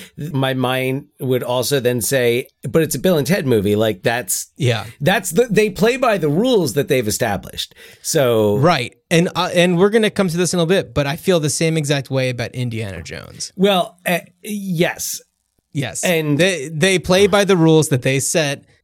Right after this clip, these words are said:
Speaker 2: decades ago.
Speaker 1: Right.
Speaker 2: I would say, so we meet their daughters. Uh,
Speaker 1: Yes.
Speaker 2: well, we've met their daughters at the end of Bogus Journey when they come back from the future after learning how to play guitar.
Speaker 1: Right.
Speaker 2: And, uh, now we see them as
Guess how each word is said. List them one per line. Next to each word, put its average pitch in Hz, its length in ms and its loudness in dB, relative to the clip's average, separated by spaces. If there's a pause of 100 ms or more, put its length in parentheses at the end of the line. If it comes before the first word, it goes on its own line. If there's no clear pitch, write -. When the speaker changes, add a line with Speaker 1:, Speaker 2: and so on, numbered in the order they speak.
(120)
Speaker 2:
decades 139 440 0
ago. 80 360 -10 (300)
Speaker 1:
Right. 156 360 0 (280)
Speaker 2:
I 226 100 2
would 277 80 2
say, 269 200 4
so 202 200 4
we 196 160 6
meet 208 160 2
their 175 240 2
daughters. 151 840 0
Uh, 139 200 0
Speaker 1:
Yes. 147 80 -4
Speaker 2:
well, 202 180 6
we've 196 260 2
met 302 200 2
their 269 120 6
daughters 143 580 0
at 151 140 -4
the 165 160 0
end 143 220 -2
of 131 180 -2
Bogus 135 380 -2
Journey 131 640 -2 (280)
when 139 220 -4
they 127 120 -4
come 156 280 -2
back 135 240 -4
from 156 100 -2
the 131 80 0
future 135 320 -4
after 123 260 -6
learning 127 300 -6
how 123 140 -6
to 120 80 -10
play 123 320 -6
guitar. 113 640 -6
Speaker 1:
Right. 104 420 -4
Speaker 2:
And, 139 720 -2 (460)
uh, 131 340 -2
now 156 220 0
we 175 120 4
see 143 280 0
them 131 260 0
as 127 720 -6